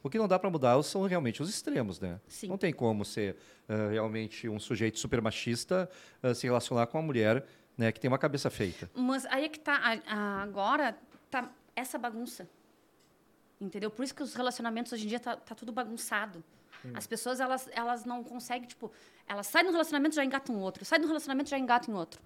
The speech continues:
Speaker 1: Uhum.
Speaker 2: Elas não param nem, tipo, não, peraí, eu preciso dar um tempo sozinha, ver como é que eu tô,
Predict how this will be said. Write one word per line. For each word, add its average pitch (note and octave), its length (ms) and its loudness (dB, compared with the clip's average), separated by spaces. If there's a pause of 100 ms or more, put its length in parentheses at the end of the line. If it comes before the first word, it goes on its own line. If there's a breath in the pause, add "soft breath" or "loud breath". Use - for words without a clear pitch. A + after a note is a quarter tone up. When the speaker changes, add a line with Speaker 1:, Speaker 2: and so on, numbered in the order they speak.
(120)
Speaker 1:
Uhum. C3 160 0
Speaker 2:
Elas F#3+ 180 6
não B3 120 0
param C#4 220 2
nem, D4 140 0
tipo, - 280 -12
não, C#4+ 140 -4
peraí, C4+ 220 -6
eu A#3+ 40 -6
preciso B3 300 -14
dar C4 100 -8
um A#3+ 60 -10
tempo A#3+ 260 -12
sozinha, A#3 800 -8 (1000 soft breath)
ver A3 180 -2
como A#3+ 140 -6
é A3+ 40 -4
que A#3 120 -12
eu G#3 40 -10
tô, A#3 580 0